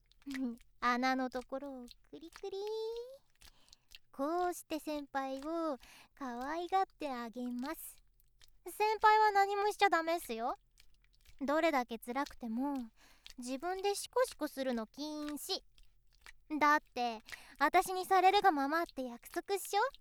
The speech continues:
あたしの気が済むまで、ずーっとこちょこちょ抜け。<laughs> ねえ、先っぽぷっくりしてきてる。おちんちん、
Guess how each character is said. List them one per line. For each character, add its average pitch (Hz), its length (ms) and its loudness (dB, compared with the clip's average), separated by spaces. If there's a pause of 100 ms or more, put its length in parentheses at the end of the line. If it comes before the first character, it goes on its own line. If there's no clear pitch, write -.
(800)
あ 330 140 2
た 370 140 6
し 381 120 -2
の 381 140 6
気 349 140 -4
が 349 140 4
済 370 100 -4
む 359 140 0
ま 269 140 -2
で、 240 340 -2 (280)
ず 233 180 -6
ー 349 300 0
っ - 20 -12 (300)
と 403 100 6
こ 370 140 4
ち 359 100 -2
ょ 320 40 0
こ 330 80 2
ち 320 100 0
ょ - 20 2
抜 294 140 0
け。 220 420 -4 (1080)
<laughs> 247 600 -12
ね 247 320 -4
え、 - 0 - (600)
先 247 320 -10
っ 240 120 -12
ぽ 262 140 -4
ぷ - 180 -8
っ 240 40 -6 (240)
く 403 140 0
り 453 100 0
し - 80 -10
て 339 120 0
き - 100 -20
て 330 140 2
る。 240 240 -6 (600)
お 311 100 -6
ち 359 320 -10
ん 359 60 -8
ち - 260 -10
ん、 240 260 -4